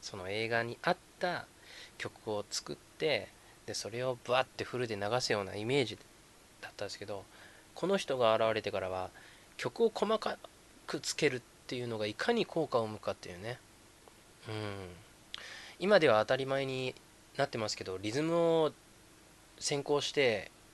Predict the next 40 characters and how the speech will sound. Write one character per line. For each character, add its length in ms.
そ 120
の 100
後 120
メ 140
ロ 100
デ 80
ィ 80
ー 120
を 60
流 60
す 160
っ 60
て 80
い 300
う 40
技 140
法 240
は、 300
や 60
っ 40
ぱ 100
こ 140
の 100
人 160
が 80
い 60
な 100
け 100
れ 80
ば、 240
日 100
本 160
で 60
も 140
そ 200
う 60
い 360
う 60
シ 220
ス 160